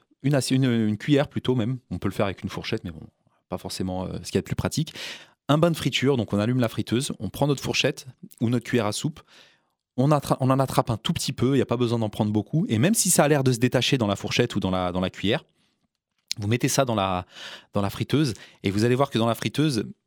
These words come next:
même si au départ ça semblait se détacher, bah, ils vont se rassembler. Vous pouvez en faire, euh, euh, sept, huit, neuf, dix comme ça. Et, euh, ça va frire. On éponge tout de suite dans du sopalin, sur du sopalin, papier absorbant, ça c'est non négociable.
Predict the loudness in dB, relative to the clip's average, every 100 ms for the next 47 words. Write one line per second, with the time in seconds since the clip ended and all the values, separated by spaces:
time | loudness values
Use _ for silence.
0 | _ 0 0 2 0 2 2 2 0 0
1 | 2 2 2 0 0 0 0 0 0 0
2 | 0 -2 -4 -6 -10 -4 -2 0 -2 -2
3 | -2 0 0 -2 -4 -14 -20 _ -12 -10
4 | -8 -4 -2 0 0 0 -2 -2 -2 -2
5 | -2 -2 -4 -4 0 -2 0 -2 -4 -16
6 | -16 -16 -18 _ 0 4 6 6 4 2
7 | 2 2 0 -2 -4 -4 -6 _ _ -4
8 | 0 0 0 -4 -4 -4 -4 -6 -12 -18
9 | _ -8 0 0 2 2 2 0 -4 -8
10 | -8 -2 -2 0 -2 0 -2 -2 -2 -2
11 | -2 -4 -4 -2 -2 0 0 0 -2 -2
12 | -4 -6